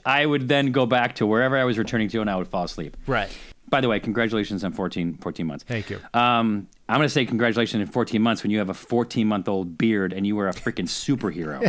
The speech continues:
Speaker 2: <laughs> Let's do it.
Speaker 1: 'Cause if, if people, if people keep paying, by the way,
Speaker 2: Dude,
Speaker 1: you're
Speaker 2: that
Speaker 1: not
Speaker 2: thing
Speaker 1: paying
Speaker 2: would be down
Speaker 1: Steve
Speaker 2: to
Speaker 1: to grow
Speaker 2: here. It'd be on
Speaker 1: No,
Speaker 2: the
Speaker 1: it'd be down to
Speaker 2: table.
Speaker 1: your, it'd be on the table.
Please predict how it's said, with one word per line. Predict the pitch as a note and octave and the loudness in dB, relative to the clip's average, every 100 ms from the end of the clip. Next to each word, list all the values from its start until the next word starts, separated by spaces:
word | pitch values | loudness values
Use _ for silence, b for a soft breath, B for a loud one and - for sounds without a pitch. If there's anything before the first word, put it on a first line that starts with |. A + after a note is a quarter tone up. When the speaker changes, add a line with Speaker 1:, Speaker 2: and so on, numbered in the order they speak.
| - | 2
Speaker 2:
<laughs> | D#4+ - - - - - | 0 0 -8 -10 -6 -2
Let's | B2+ - | 0 2
do | D#3+ E3+ | 4 6
it. | D3+ | 6
Speaker 1:
'Cause | B2 | 4
if, | C3 C#3 | 0 0
if | C#3 - | -2 2
people, | G3+ A3 A#3+ A3+ | 2 4 4 2
if | D3+ D3 | 0 0
people | E3 G3 A3 G#3 | 2 4 2 2
keep | - G3+ F3+ - | 2 0 0 -2
paying, | F3 G3 E3 B2+ | 2 2 4 2
by | G3+ | 4
the | A3 | 4
way, | G3+ | 6
Speaker 2:
Dude, | |
Speaker 1:
you're | G3+ | 6
Speaker 2:
that | - | 6
Speaker 1:
not | |
Speaker 2:
thing | D4+ | 6
Speaker 1:
paying | C#4+ G3+ | 6 6
Speaker 2:
would | D#3+ | 6
be | |
down | - E3 F#3+ | 6 8 10
Speaker 1:
Steve | D3+ B2+ | 8 6
Speaker 2:
to | |
Speaker 1:
to | E3 | 6
grow | C#4+ | 8
Speaker 2:
here. | C4 C3+ F#2+ - _ _ | 10 8 4 -10 _ _
It'd | G3+ | 2
be | G3 A3+ | 4 6
on | G#3+ A#3 | 10 10
Speaker 1:
No, | A#3+ | 12
Speaker 2:
the | A2 | 8
Speaker 1:
it'd | C3 | 8
be | C4 | 8
down | C#3 | 8
to | C3 | 6
Speaker 2:
table. | A#2 | 4
Speaker 1:
your, | A2+ - - - | 2 -6 -18 -2
it'd | D#3 D#3 | 2 4
be | D3+ | 4
on | |
the | B2 | 4
table. | C3+ A2+ G2+ | 4 4 2